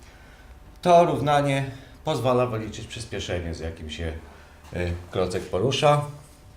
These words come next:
I korzystając z tego, jak wcześniej rozpisaliśmy już siłę tarcia,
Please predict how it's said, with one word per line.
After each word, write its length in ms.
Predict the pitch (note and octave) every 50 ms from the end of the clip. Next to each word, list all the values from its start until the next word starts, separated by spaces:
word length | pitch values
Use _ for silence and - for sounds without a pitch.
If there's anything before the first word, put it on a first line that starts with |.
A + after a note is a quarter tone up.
| - - - - - - - - - - - - - - -
I 340 | E3+ E3+ D#3 B2+ A#2 - -
korzystając 680 | - D3+ C#3+ B2+ C3+ A#2+ - C#3 B2+ B2 A#2+ A#2 A#2
z 100 | A#2 -
tego, 220 | - A#2+ A2 G#2
jak 200 | G2+ G2+ G2+ -
wcześniej 340 | - - A#2 G#2+ A2 A2+ G2+
rozpisaliśmy 640 | F#2+ G2 - - G2+ - G#2+ G2+ F#2+ F2+ F2 G2+ F#2+
już 180 | F2 F2 F2
siłę 220 | - - E2+ F2 F2
tarcia, 560 | F2 B2+ B2+ B2+ B2 B2+ C3 A#2+ A#2 A#2